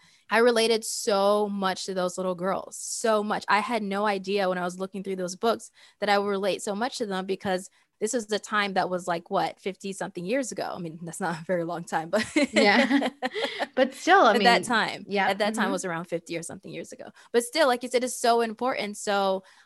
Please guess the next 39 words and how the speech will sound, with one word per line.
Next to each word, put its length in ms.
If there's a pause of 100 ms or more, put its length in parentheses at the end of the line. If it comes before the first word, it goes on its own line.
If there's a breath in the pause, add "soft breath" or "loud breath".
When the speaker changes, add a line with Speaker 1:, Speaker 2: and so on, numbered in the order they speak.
(140)
Speaker 1:
I 200
had 300
to, 140
like, 320
build 260
up 140
my 220
own 220
type 200
of 120
confidence 600
then. 240 (560)
Speaker 2:
That's 240
wonderful 400
that 80
you 100
had 220
this, 160
like, 100
innate 340
confidence, 640
but 280
ultimately 560
there 160
were 80
still 240
moments 440
where 520
it 100
was 160
being 200
tested 680
and 220
it 80
was 160
being 220
challenged. 720
And 200
so 280